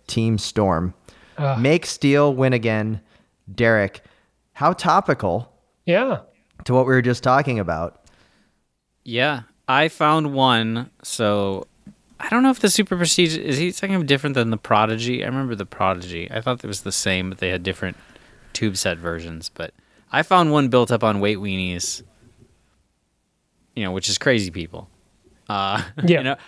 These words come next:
Speaker 3: a size fifty-one of, of that frame. I don't know what carbon fork it's rocking, but not crazy stuff. Bunch of six, sixty-eight hundred Ultegra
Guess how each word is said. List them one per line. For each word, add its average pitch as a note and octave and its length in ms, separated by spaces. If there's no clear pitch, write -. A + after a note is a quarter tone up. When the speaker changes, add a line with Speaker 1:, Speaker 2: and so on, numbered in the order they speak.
Speaker 3:
a C3+ 100
size F3+ 300
fifty-one C3 760
of, A#2 420
of A2 260
that G#2+ 320
frame. G#2 540
I - 60
don't B2+ 100
know B2 80
what A2+ 100
carbon G#2 280
fork G2+ 240
it's G2+ 140
rocking, F#2+ 520
but A#2+ 160
not B2 320
crazy E3+ 380
stuff. D#3+ 400
Bunch B2 220
of C#3+ 120
six, - 460
sixty-eight D3 580
hundred B2 260
Ultegra G#2+ 680